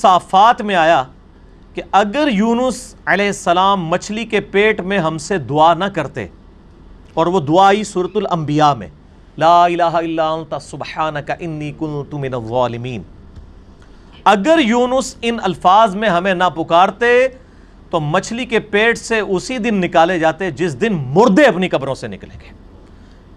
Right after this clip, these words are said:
इतना अताब, इतना जलाल अल्लाह का कि यूनुस की गलती इतनी सवीर नौ-, नौयत की कि जिस दिन मुर्दे कब्रों से निकाले जाएंगे उस दिन ही फिर अल्लाह ताला फरमाते हैं, "हम यूनुस अलैहिस्सलाम को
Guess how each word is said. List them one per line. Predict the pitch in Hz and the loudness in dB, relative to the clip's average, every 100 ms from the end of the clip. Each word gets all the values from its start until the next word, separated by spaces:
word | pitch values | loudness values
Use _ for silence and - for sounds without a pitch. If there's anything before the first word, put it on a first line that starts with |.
| - | -8
इतना | 180 214 254 | -4 0 2
अताब, | 311 269 - 220 247 175 - - - - - - - - - | 2 2 2 4 2 -2 -16 -20 -20 -20 -20 -20 -20 -20 -16
इतना | 208 269 285 | -8 -2 0
जलाल | 240 190 202 226 | 2 4 4 4
अल्लाह | 202 208 | 0 -4
का | 214 196 - - - - - - - - - - - - - | -4 -8 -18 -20 -20 -20 -20 -20 -20 -20 -20 -20 -20 -12 -4
कि | 190 135 | -4 2
यूनुस | 180 233 285 277 | 2 4 2 0
की | - 240 | -4 -4
गलती | 202 175 196 - 240 254 262 - | 0 2 2 0 -4 -6 -8 -2
इतनी | 196 196 247 302 | -2 -2 -2 -2
सवीर | - - 185 254 330 262 | -2 -4 -2 4 4 4
नौ-, | 240 220 202 | 4 4 2
नौयत | 170 175 185 226 220 | 0 2 2 2 -2
की | - 180 226 - _ _ - - - - - | -4 -8 -8 -20 _ _ -20 -20 -20 -20 -8
कि | 185 | -6
जिस | 135 - 285 196 120 | -6 -4 -2 -2 -6
दिन | 202 240 | -4 -2
मुर्दे | 175 147 170 156 185 | -2 0 0 4 2
कब्रों | 208 262 247 254 | 4 2 4 4
से | 247 | 2
निकाले | 220 185 185 180 | 2 2 2 2
जाएंगे | 170 190 196 | -2 -2 -6
उस | 208 233 214 | -8 -6 -6
दिन | 160 247 | -4 -2
ही | 214 226 | -2 -2
फिर | 208 | -2
अल्लाह | 190 185 | 0 2
ताला | 180 185 | 2 0
फरमाते | 170 160 165 185 | -2 0 -2 0
हैं, | 175 | -4
"हम | |
यूनुस | 151 165 165 | -4 -6 -4
अलैहिस्सलाम | 160 143 147 143 | -6 -6 -6 -6
को | 135 170 | -6 -6